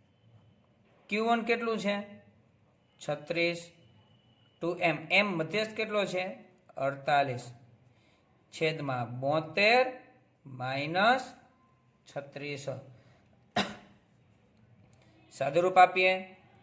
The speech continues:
બોતેર ને છત્રીસ, એકસો આઠ. અડતાલીસ દુ છન્નું થશે. બોતેર માઇનસ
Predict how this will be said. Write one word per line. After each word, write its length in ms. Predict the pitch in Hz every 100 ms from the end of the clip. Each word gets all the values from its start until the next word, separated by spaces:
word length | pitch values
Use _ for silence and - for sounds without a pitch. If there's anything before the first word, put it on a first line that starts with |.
| _ _
બોતેર 600 | 135 143 165 165 208 214 - - - _ -
ને 140 | 175 180
છત્રીસ, 500 | 196 190 170 139 117 - - 143
એકસો 320 | 135 - 175
આઠ. 280 | 170 180 - - - _ _ _ _ _ _ _ _ _ _ _ _ _ _ -
અડતાલીસ 560 | 131 135 170 175 180 170
દુ 140 | 175 175 175 - - _ _ _ _
છન્નું 380 | - 135 143 160
થશે. 360 | 170 170 175 175 175 - - - - - _ -
બોતેર 540 | 139 165 185 233 240 233
માઇનસ 440 | 208 202 208 208